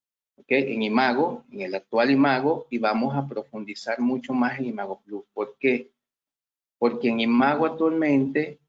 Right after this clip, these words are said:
invertimos muchísimo tiempo en sus proyectos personales. Car-, Carla es testigo. Este, Carla actualmente, por cuestiones de horarios y eso, se ha pasado a las mentorías Imago, que también es una forma de que alguien diga, "Yo quiero de-, dedicarle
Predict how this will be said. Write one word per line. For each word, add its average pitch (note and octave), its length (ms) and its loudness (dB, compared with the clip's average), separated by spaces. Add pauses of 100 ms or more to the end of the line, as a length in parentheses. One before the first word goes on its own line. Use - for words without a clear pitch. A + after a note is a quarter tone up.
(400)
invertimos A#2+ 580 2
muchísimo C#3+ 680 -2
tiempo C#3 420 0
en C#3 80 0
sus C3 120 -10
proyectos G#2+ 400 -4
personales. G#2 720 -6
Car-, - 280 -4
Carla G2+ 240 -2
es - 100 -6
testigo. B2 540 0 (720)
Este, G2 640 -6
Carla A2+ 500 2
actualmente, A#2+ 720 4
por A#2+ 200 -2
cuestiones G#2 460 -8
de G2+ 240 0
horarios A#2 640 0
y G#2+ 140 -2
eso, A#2 360 -4
se - 220 -6
ha G#2 100 -2
pasado A#2 440 -2
a A2+ 60 2
las A2 200 -4
mentorías G#2+ 680 -6
Imago, C3 640 0 (340)
que - 120 -12
también G#2+ 340 -4
es A2+ 160 -6
una A#2+ 140 0
forma A#2+ 440 2
de A#2+ 200 0
que G#2+ 100 -2
alguien A2 260 -2
diga, A2+ 220 -2
"Yo A2 240 -4
quiero C#3 420 0
de-, G#2+ 320 -8
dedicarle G#2+ 720 -2